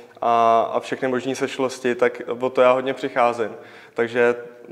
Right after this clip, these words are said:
posezení s přáteli je mi vzácný a snažím se ho nikdy nevynechat.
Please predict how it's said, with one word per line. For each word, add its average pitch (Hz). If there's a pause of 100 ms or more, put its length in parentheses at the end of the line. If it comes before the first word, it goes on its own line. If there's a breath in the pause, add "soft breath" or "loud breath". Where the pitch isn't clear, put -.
(140)
posezení 127
s 131
přáteli 123
je 127
mi 131
vzácný 120
a 117
snažím 120
se 131
ho 127
nikdy 123
nevynechat. 123